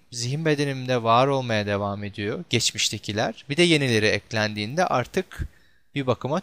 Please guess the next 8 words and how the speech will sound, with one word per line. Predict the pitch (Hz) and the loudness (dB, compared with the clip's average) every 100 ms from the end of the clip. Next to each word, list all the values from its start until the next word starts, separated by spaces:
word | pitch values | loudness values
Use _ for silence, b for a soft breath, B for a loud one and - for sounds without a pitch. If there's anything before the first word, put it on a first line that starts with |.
| - | -6
tükenmiş | - - 160 156 170 208 - - | -16 -6 -2 -2 -2 -4 -4 -4
bir | 135 | -2
hale | 107 95 98 | 0 0 -2
geliyoruz. | 107 104 98 95 113 | -6 -8 -8 -8 -6
Ya | 127 127 | -2 0
da | 143 147 b b b b _ | 2 0 b b b b _
korkularımız | - 127 123 156 156 160 175 | -4 -4 -2 0 0 0 0
artıyor, | 160 110 - - 104 | 0 0 -2 -10 -12